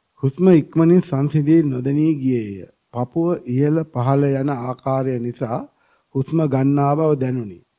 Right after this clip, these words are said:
බෙල්ල පිටුපසට දැඩි වේදනාවක් ඇතිවිය. එදෙස බලා සිටියෙමි. එය අඩු වැඩි වනු දුටුමි. ඉන්පසු කයේ තැනින් තැන නලියනු දැනිනි.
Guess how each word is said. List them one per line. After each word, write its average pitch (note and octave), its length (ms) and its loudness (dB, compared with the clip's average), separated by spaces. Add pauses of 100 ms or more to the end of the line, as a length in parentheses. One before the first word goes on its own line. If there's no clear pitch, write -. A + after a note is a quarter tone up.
(420)
බෙල්ල C#3+ 380 4
පිටුපසට D3+ 640 -6
දැඩි C#3 300 0
වේදනාවක් D3 680 2
ඇතිවිය. B2+ 440 -6 (580)
එදෙස C#3 260 -4
බලා C#3+ 360 -2
සිටියෙමි. A#2+ 540 -6 (460)
එය D#3 140 6 (140)
අඩු C3 300 -4
වැඩි D#3+ 260 2
වනු D3+ 240 0
දුටුමි. C3 440 -6 (460)
ඉන්පසු F3 500 0 (200)
කයේ D#3+ 400 0
තැනින් D#3 460 -6
තැන D#3 220 -6 (120)
නලියනු D3 520 -2
දැනිනි. C3 420 -4